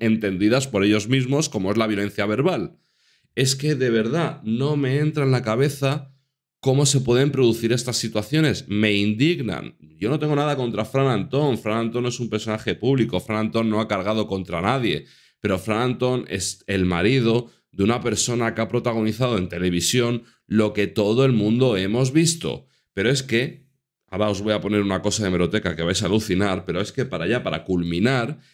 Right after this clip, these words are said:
la opinión del María, de, de Almería, que es un panfletoide, que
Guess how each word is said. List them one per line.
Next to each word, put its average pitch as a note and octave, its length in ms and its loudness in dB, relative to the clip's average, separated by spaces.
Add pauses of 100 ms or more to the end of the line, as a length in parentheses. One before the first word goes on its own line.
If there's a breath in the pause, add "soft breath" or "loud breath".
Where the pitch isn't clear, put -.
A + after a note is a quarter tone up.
(160 soft breath)
la F#2+ 200 0
opinión F2+ 340 0
del B2 160 4
María, A#2+ 460 0
de, F#2+ 400 0
de F#2+ 100 2
Almería, F#2+ 520 2
que G#2+ 100 -2
es - 240 -4
un G#2+ 260 0
panfletoide, F#2 800 0
que E2 240 -4